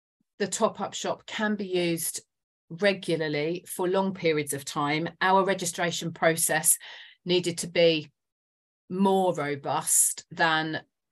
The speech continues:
for people who were coming for an emergency food parcel, for example. So we do ask quite a,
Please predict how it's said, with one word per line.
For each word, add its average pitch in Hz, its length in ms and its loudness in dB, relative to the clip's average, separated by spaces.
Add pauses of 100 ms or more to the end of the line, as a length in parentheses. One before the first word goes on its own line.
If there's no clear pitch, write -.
(500)
for 175 140 -2
people 160 400 -6
who 156 160 -6
were 156 80 -6
coming 160 300 -4
for 170 100 -6
an 160 80 0
emergency 156 500 -2
food 147 280 -6
parcel, 143 320 -4
for 151 100 0
example. 147 400 -2
So - 140 0
we 175 100 -2
do 190 220 2
ask 175 240 4
quite 160 260 0 (100)
a, 165 320 4